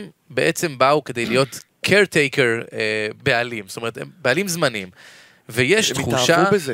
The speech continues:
Speaker 1: שהם לא בא-, אין, הם לא מחפשים עכשיו את מי, מישהו שבאמת יחליף אותם, וגם הם רוצים, אתה יודע, זה לפחות מהדיווחים,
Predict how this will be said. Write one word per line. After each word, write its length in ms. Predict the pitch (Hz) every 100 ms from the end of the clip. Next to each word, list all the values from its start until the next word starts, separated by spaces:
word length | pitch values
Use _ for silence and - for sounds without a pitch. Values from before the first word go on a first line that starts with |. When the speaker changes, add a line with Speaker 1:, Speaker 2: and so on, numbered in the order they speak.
| -
Speaker 1:
שהם 320 | - 139 123 127
לא 240 | 131 190
בא-, 160 | 202 180 170 147 -
אין, 160 | 160 -
הם 80 | 147
לא 60 | 185
מחפשים 460 | - 165 - 175
עכשיו 280 | - 170 156
את 120 | 123
מי, 80 | 123 123 - _ -
מישהו 260 | 127 139 156
שבאמת 280 | 131 117 117
יחליף 320 | 104 123 175
אותם, 240 | 175 214 226 - -
וגם 360 | 117 110 160 233 214 _ _
הם 160 | 120 117
רוצים, 560 | 98 104 - - 262 277 247 - -
אתה 80 | 117
יודע, 100 | 101
זה 120 | - 110
לפחות 280 | 120 120 123
מהדיווחים, 640 | 123 113 107 113 170